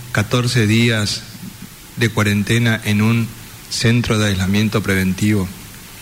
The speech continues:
¿Se dan cuenta la importancia en este momento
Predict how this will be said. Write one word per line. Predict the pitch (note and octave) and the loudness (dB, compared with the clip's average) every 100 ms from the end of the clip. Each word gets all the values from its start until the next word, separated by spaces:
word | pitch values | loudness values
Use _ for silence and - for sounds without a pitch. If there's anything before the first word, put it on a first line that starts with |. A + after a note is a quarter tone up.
| - - - - - - | -14 -12 -14 -16 -16 -12
¿Se | - D#3 | -4 0
dan | F3 D#3+ | 0 2
cuenta | E3 D#3+ | 0 0
la | D3 | 2
importancia | C#3+ - A2+ - B2+ C3+ C3 - G#2 F#2+ F2+ - - | 0 0 -2 -2 0 2 0 2 0 0 -2 -8 -2
en | A2 | 2
este | B2 B2 A#2+ | 2 2 2
momento | A2 A2 B2 A#2 A2+ F#2+ | 4 4 2 2 0 0